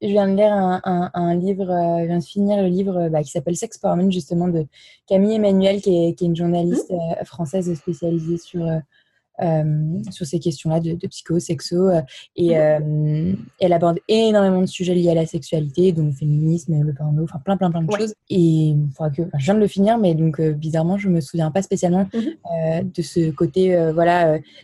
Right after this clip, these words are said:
Speaker 1: cycle qui a l'air si présent, euh, dans, euh, dans ce côté, euh, féminin sacré, en fait.
Speaker 2: Mm-hmm. Euh, oui, c'est vrai, puis c'est intéressant. J'ai l'impression, euh, peut-être que je me trompe aussi, mais j'ai l'impression que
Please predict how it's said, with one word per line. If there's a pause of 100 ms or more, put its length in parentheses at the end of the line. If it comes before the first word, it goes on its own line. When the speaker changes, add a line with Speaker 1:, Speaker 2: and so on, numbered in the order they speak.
Speaker 1:
cycle
qui
a
l'air
si
présent, (100)
euh, (100)
dans,
euh, (180)
dans
ce
côté,
euh,
féminin
sacré,
en
fait. (200)
Speaker 2:
Mm-hmm. (480)
Euh, (100)
oui,
c'est
vrai,
puis (180)
c'est
intéressant. (220)
J'ai
l'impression,
euh,
peut-être
que
je
me
trompe
aussi,
mais (160)
j'ai
l'impression
que